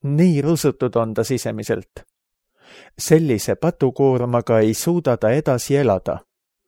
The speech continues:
Aga edasi tuleb selles palves vist kõige olulisem. Loen kaheteistkümnenda salmi.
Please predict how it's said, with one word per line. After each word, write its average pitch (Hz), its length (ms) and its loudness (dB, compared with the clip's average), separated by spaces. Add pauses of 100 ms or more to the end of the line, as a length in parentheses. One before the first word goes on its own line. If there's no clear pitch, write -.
(540)
Aga 127 320 2
edasi 160 480 0
tuleb 131 320 0
selles 123 400 0
palves 131 540 0 (180)
vist - 400 -4
kõige 170 320 0
olulisem. 101 600 -2 (640)
Loen 147 320 0
kaheteistkümnenda 127 840 -2
salmi. 104 420 -2